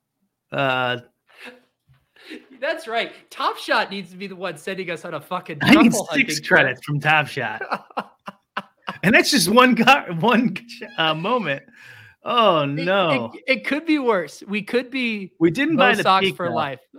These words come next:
Speaker 1: We didn't buy the peak. He's a D F S player, too, I, I
Speaker 2: Uh.
Speaker 1: believe. It's the same dude.
Speaker 2: Oh, my God. Brian, yes. Oh, two years. So this is January twenty-seventh.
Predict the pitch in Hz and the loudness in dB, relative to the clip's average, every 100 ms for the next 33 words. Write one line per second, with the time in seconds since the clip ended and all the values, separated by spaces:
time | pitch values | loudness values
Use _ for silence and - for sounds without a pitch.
0 | 392 _ _ 311 _ _ _ _ _ _ | _ _ _ -20 _ _ _ _ _ _
1 | 151 147 185 214 190 175 147 147 131 - | -6 -2 0 0 0 0 -2 -6 -10 0
2 | 226 233 147 160 156 165 160 - 139 127 | 2 2 2 0 0 -2 -4 -4 -4 -4
3 | 120 147 135 - _ _ 123 - 135 123 | -6 -6 -6 -10 _ _ -16 -10 -8 -8
4 | 127 135 131 120 - - _ _ _ _ | -6 -6 -6 -6 -16 -20 _ _ _ _
5 | 123 120 139 127 120 131 127 120 _ _ | -20 -14 -10 -8 -6 -6 -6 -10 _ _
6 | _ _ _ _ 480 359 _ _ _ _ | _ _ _ _ -20 _ _ _ _ _
7 | - 151 143 131 120 107 104 - 127 117 | -14 -10 -8 -8 -10 -14 -16 -16 -10 -8
8 | 110 - - 208 214 165 151 170 208 - | -10 -8 2 2 2 -2 -8 -10 -10 -12
9 | - 196 170 - - 240 254 233 - 202 | -10 -8 -8 -12 -10 -8 -8 -10 -8 -8
10 | 165 262 240 156 196 233 262 247 247 233 | -6 -8 -10 -6 -4 -4 -8 -8 -8 -8
11 | 208 208 160 101 | -2 -4 -4 -12